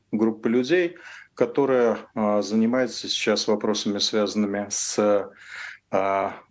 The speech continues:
помощью, э, российским, э, гражданам, которые уехали из России, а, украинским гражданам и, м, проблемами будущего,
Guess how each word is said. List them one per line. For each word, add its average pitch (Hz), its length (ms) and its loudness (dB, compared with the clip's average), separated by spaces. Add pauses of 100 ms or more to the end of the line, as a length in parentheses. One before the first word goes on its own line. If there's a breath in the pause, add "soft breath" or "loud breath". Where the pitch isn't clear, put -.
помощью, 101 720 0 (200)
э, 104 240 0
российским, 107 720 -2 (120)
э, 98 500 -2 (160)
гражданам, 107 680 0
которые 98 360 0
уехали 151 560 0
из 127 160 -2
России, 127 560 -2 (400 loud breath)
а, 101 340 2
украинским 135 600 0
гражданам 110 840 0
и, 123 400 0 (140)
м, 104 440 -2
проблемами 107 500 2
будущего, 90 720 -2